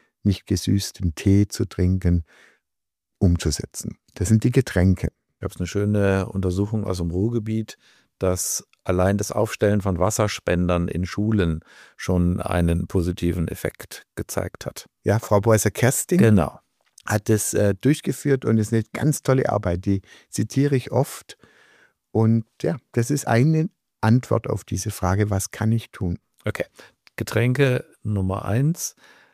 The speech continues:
Speaker 2: Ernährung, da hatten Sie auch vorhin schon gesagt, möglichst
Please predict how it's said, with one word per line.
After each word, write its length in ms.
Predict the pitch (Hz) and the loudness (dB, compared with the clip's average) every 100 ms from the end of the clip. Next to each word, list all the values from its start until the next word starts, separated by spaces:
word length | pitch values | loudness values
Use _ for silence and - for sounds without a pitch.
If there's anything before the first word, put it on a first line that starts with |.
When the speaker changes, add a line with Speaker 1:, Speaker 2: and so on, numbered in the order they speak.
| _ _ _ _ | _ _ _ _
Speaker 2:
Ernährung, 960 | - 101 101 117 135 139 143 143 139 - _ - | 0 2 4 4 4 4 4 4 2 -4 _ -2
da 160 | 98 | 0
hatten 200 | 95 - | 0 -2
Sie 140 | 98 101 | -2 0
auch 140 | 107 | -2
vorhin 300 | - 120 113 | 0 2 2
schon 180 | 107 104 | 2 0
gesagt, 680 | 98 98 95 - - - - - | 2 2 0 -2 -16 -18 -16 -6
möglichst 680 | 104 104 107 - 101 - | -2 0 -2 -4 -8 -10